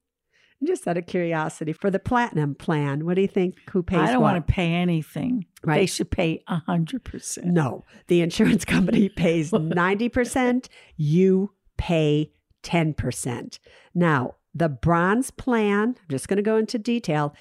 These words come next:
Speaker 1: is really a good choice if you want a low-cost way to protect yourself from the worst-case medical scenarios,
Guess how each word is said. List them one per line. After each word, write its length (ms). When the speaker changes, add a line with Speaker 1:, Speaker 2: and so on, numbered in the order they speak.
Speaker 1:
is 240
really 560
a 120
good 300
choice 500
if 140
you 120
want 220
a 60
low-cost 960
way 220
to 80
protect 480
yourself 360
from 120
the 100
worst-case 640
medical 420
scenarios, 920